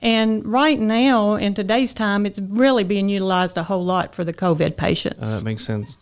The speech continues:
Speaker 2: Keeping everyone safe and being able to connect with their families is absolutely important, especially if patients have covid nineteen. So,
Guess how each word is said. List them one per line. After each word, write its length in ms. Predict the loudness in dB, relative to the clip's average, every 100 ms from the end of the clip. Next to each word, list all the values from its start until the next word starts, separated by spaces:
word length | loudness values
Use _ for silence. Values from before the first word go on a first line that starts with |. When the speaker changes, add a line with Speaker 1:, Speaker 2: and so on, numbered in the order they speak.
| -8
Speaker 2:
Keeping 240 | -4 -4
everyone 320 | -4 -4 -6
safe 340 | -4 -4 -4 -6
and 300 | -8 -10 -8 -2
being 180 | 0 2
able 100 | 0
to 60 |
connect 260 | 0 -2 -2
with 100 | -4
their 100 | -4
families 420 | -4 -4 -6 -6
is 120 | -8
absolutely 520 | -6 -6 -8 -8 -6 -6
important, 520 | -6 -6 -4 -4 -6
especially 380 | -6 -10 -8 -12
if 80 | -10
patients 280 | -10 -10 -12
have 140 | -12
covid 300 | -8 -8 -6
nineteen. 560 | -10 -10 -10 -10 -10 -8
So, 280 | -8 -8